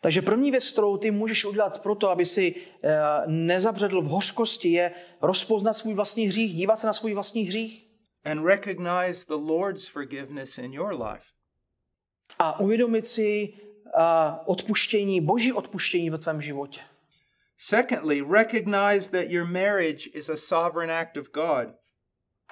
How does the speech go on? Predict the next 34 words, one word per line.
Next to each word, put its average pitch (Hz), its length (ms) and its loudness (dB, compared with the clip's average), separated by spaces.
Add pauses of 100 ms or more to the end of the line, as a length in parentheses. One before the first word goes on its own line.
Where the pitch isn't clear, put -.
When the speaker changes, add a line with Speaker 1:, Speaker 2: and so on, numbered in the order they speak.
(520)
Speaker 1:
Eh, 143 500 2
za 185 220 2
další, 233 360 2
uvědom 220 440 4
si, 165 400 2 (200)
že 170 180 2
tvoje 202 300 0
manželství 220 760 0
je 185 240 2 (160)
svrchovaná 220 960 0
Boží 196 460 2
vůle, 196 340 2
nebo 165 160 0
chcete-li 185 340 -2
práce. 190 500 -2 (540)
Speaker 2:
We 147 80 -2
don't 180 200 0
need 185 160 0 (140)
time 170 320 0
to 147 60 -6
go 175 240 2
there, 143 220 0
but 139 320 -6
Romans 170 400 2
eight 180 280 0
twenty-eight. 180 580 0 (180)
<laughs> 135 160 -10 (800)
Speaker 1:
A 156 400 2
v 147 140 -6
Římanům 196 440 2
osm 208 400 2
dvacet 190 280 -2
osm, 165 380 0
že? 147 200 0